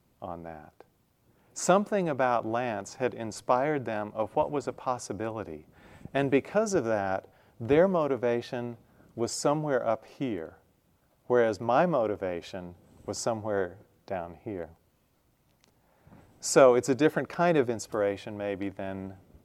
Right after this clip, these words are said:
we're interested in here, but for them, Lance was really inspiring, and he changed where they aimed their workouts. They had a different idea of what was possible. So I encourage us all to think high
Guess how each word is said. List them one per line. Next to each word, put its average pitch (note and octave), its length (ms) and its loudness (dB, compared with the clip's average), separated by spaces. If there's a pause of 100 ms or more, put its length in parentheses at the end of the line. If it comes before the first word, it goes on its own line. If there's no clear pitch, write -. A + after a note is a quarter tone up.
(200)
we're C3+ 320 2
interested G#2 420 -8
in G2 160 -8
here, B2 300 -2
but G2 200 -6
for C3+ 160 -2
them, D#3+ 460 -2
Lance C3+ 460 -4
was C#3 220 -4
really C3+ 320 0
inspiring, C3 720 -6
and A#2+ 100 -10
he C3 100 -6
changed F3 420 -6
where D3+ 180 -4
they C3 200 -2
aimed C3 520 -8 (920)
their B2 220 4
workouts. A#2 800 -4 (280)
They B2+ 80 2
had B2+ 160 0
a A#2 60 0
different B2+ 360 -2
idea A2+ 320 -2
of G#2 100 -6
what G#2 140 -2
was G2 140 -12
possible. E2+ 580 -8 (840)
So C3+ 520 6 (120)
I G3+ 200 0
encourage G#3 480 2
us D#3+ 140 -6
all D3+ 360 4
to - 160 -10
think D3 300 -8
high G2 580 -8